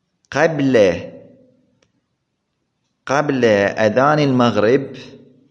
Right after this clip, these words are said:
فأنا ماذا؟ فأنا أعطيك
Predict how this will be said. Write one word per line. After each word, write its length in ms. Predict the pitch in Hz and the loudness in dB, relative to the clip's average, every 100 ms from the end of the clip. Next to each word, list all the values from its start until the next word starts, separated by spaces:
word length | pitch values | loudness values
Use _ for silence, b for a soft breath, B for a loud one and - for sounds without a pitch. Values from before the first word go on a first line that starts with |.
| _ _ _ _ _ _ | _ _ _ _ _ _
فأنا 440 | _ - 120 131 117 | _ -6 -4 -2 -2
ماذا؟ 640 | 117 113 107 107 - - - _ _ _ _ _ | 0 0 -2 -6 -12 -20 -20 _ _ _ _ _
فأنا 340 | - 117 117 | -4 0 0
أعطيك 560 | 98 98 - 139 156 | 0 -2 0 0 2